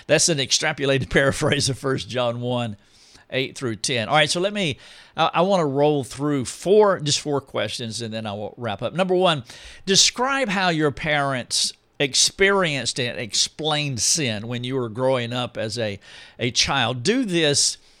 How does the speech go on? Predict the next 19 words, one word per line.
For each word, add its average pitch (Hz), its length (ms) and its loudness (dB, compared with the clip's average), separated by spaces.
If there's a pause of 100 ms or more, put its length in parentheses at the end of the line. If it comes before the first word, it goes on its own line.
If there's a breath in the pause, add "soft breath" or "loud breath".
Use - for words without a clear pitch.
(240 soft breath)
kindly 170 540 2
with 131 220 0
humility, 139 680 2
recognizing 127 840 0
that 117 140 -2
you're 123 100 -4
not 107 220 -2
better 120 280 0
than 107 220 -6
they 113 160 -2
are. 113 140 -2
I'm 135 160 0
not 123 160 0
better 123 240 0
than 113 140 -6
my 110 140 -4
parents. 120 640 -4 (1120 soft breath)
And 165 100 4
so, 180 240 4